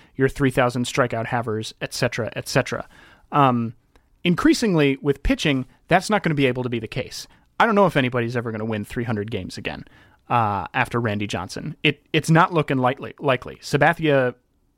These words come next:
seemed like he was maybe on a trajectory to do that, and now that's unclear. Halladay seemed like he was maybe on a trajectory to do that. Now that's unclear. But the question is,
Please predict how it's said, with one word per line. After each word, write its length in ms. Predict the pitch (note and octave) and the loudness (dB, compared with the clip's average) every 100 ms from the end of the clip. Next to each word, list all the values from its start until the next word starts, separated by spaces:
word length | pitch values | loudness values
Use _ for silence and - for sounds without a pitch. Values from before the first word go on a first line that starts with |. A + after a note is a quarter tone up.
| _ _ | _ _
seemed 360 | - - E3+ E3 | -8 0 2 4
like 200 | D#3+ D3 | 2 2
he 100 | D3 | -2
was 200 | C3+ B2 | 0 2
maybe 400 | C3+ C#3+ D#3 D#3 - - | 2 4 2 2 -2 0
on 160 | C#3+ | 0
a 60 | D#3+ | 0
trajectory 500 | - D3+ E3+ E3 D#3+ | -2 0 0 2 0
to 80 | D#3+ | 2
do 140 | E3 | 2
that, 220 | E3+ E3+ - | 2 2 -2
and 160 | B2 | -2
now 160 | A#2+ B2 | 0 2
that's 240 | B2 A#2 | 0 -2
unclear. 380 | A#2 A2+ - - - | -4 -6 -8 -4 2
Halladay 380 | C#4+ D3+ A2 | 2 2 0
seemed 200 | - C3+ A#2+ | -2 -2 -2
like 140 | A2+ | -2
he 80 | B2 | -4
was 140 | A2+ | -4
maybe 220 | B2 A2+ | -2 -2
on 80 | G#2+ | -4
a 60 | G#2+ | -8
trajectory 440 | - C3+ A2 A2 | -4 -4 -2 -4
to 80 | G2+ | -6
do 120 | A#2 G2+ | -6 -6
that. 160 | F2 - - - - | -8 -12 -20 -10 2
Now 160 | C3+ | 4
that's 200 | B2 A#2+ | 4 0
unclear. 400 | A2+ G#2+ - A2+ - _ - - _ | -2 -6 -6 -8 -10 _ -20 -20 _
But 120 | E3 E3+ | 0 2
the 60 | |
question 440 | - D4 - - C3 | 0 0 2 -2 -4
is, 360 | G#2 G2+ - | -4 -8 -14